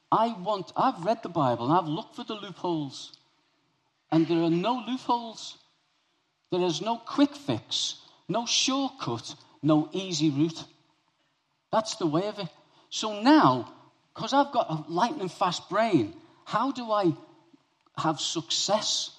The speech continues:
How do I have victory? Well, it doesn't work by just sitting still.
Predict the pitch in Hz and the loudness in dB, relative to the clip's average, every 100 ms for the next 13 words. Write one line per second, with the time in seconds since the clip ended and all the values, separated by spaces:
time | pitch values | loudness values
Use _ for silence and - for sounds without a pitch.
0 | - 214 247 240 208 202 151 202 185 139 | 0 2 2 0 2 2 4 4 4 0
1 | - 120 131 208 - - 233 - _ _ | -16 -16 -8 -8 -8 -10 -12 -12 _ _
2 | _ _ 220 254 262 311 302 262 175 190 | _ _ -4 -2 0 0 0 0 -2 2
3 | 262 208 139 - 160 160 165 - 202 165 | 4 4 2 4 2 2 -2 -2 -2 0
4 | 151 - 196 | 0 0 -2